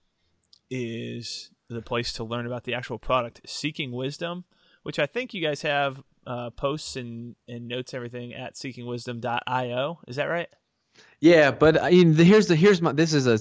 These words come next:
Speaker 2: this is a two-second beef I have with podcasts. I love them. I'm a huge advocate. I just wish Apple gave us all a better way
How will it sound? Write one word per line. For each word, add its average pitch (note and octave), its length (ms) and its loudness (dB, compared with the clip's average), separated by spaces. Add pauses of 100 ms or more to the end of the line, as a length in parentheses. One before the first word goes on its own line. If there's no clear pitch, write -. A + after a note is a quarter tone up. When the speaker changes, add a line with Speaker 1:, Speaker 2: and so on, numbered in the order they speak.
Speaker 2:
this C#3 140 2
is A#2+ 100 0
a A2 60 0
two-second B2 500 2
beef G#2 240 4
I G2 80 4
have F#2+ 240 2
with F#2 160 -2
podcasts. A2+ 680 -2
I G2 100 -4
love B2 460 6
them. G2 340 0
I'm G2+ 160 -14
a G2 40 -14
huge A#2+ 320 -8
advocate. A2+ 580 0 (540)
I D#3+ 80 2
just F3 160 4
wish E3 280 4
Apple B2+ 380 2
gave A2+ 320 2
us A2 300 2
all A2+ 340 4
a G#2+ 60 2
better G#2 380 4
way G2+ 600 0